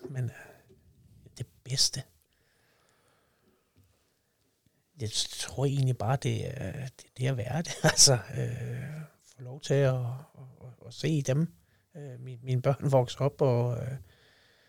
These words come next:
ja, øh, prøve at få lov at, at, at forme dem lidt, som jeg nu synes, de skal være, ikke? Men altså, uden at, øh, at det skal,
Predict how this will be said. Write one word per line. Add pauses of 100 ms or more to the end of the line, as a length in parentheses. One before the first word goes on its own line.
(340)
ja, (680)
øh, (1700)
prøve
at
få
lov (160)
at, (380)
at, (220)
at
forme
dem
lidt,
som
jeg
nu
synes,
de
skal
være,
ikke?
Men
altså, (540)
uden
at,
øh,
at
det
skal,